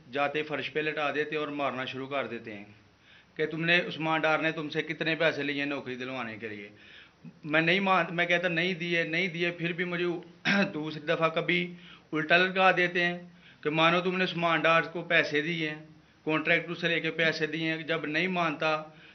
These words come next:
तब भी मुझे <clears throat> कभी सीधा लटका देते हैं, कभी उल्टा लटका देते हैं। और बाद में जब मेरे <clears throat> मसलन के कभी ईंट ले, उधर से ईंट उठाते हैं, उसे धागे से आगे मेरे नाजुक हिस्सों में बांध देते हैं कि मानो कमेंट,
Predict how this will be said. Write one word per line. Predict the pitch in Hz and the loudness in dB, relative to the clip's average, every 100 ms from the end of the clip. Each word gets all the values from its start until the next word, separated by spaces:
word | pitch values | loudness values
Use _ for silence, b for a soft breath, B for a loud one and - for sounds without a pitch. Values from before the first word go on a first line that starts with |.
| b | b
तब | 170 | 0
भी | 170 185 | 2 0
मुझे | 180 180 185 | 0 2 0
<clears throat> | 185 - | -2 0
कभी | 196 196 - 170 185 | 4 4 2 0 0
सीधा | - - 160 | -2 -2 2
लटका | 190 185 185 175 | 2 2 4 4
देते | 170 170 | 4 0
हैं, | 175 | 0
कभी | 175 175 | 0 0
उल्टा | 160 156 156 | -2 0 0
लटका | 160 165 165 | 0 0 0
देते | 151 147 147 | 0 0 -4
हैं। | 139 139 b b b b b | -6 -12 b b b b b
और | 165 160 | -2 2
बाद | 160 180 175 | 6 6 6
में | 180 175 | 2 2
जब | 185 | 2
मेरे | 175 175 175 180 - | 2 4 4 2 0
<clears throat> | - 196 196 - - - - _ _ - - b b b b | 2 4 2 0 -10 -20 -20 _ _ -20 -20 b b b b
मसलन | 151 151 170 180 | -6 0 0 4
के | 196 190 190 - _ b b b | 4 4 0 -12 _ b b b
कभी | 175 180 190 190 190 - - b b b - | 2 4 4 2 -2 -10 -20 b b b 0
ईंट | 185 185 | 4 6
ले, | 190 202 185 - | 6 6 4 0
उधर | 185 180 | 0 2
से | 185 190 | 4 4
ईंट | 175 | 4
उठाते | 180 180 180 170 180 180 180 | 0 -4 -6 2 2 4 2
हैं, | 180 | 0
उसे | 180 170 180 | -6 -2 0
धागे | 180 175 143 | 4 4 2
से | 143 160 | -2 0
आगे | 170 160 175 | 2 2 -2
मेरे | 175 170 175 | 0 0 2
नाजुक | 160 151 139 156 | 4 4 4 2
हिस्सों | 165 160 135 | -2 -6 -4
में | 143 | 0
बांध | 139 156 170 | 2 2 4
देते | 170 170 151 | 0 2 -2
हैं | 147 | -2
कि | 156 156 | -2 0
मानो | 151 165 165 | 2 0 -2
कमेंट, | 160 160 170 | -2 -2 -2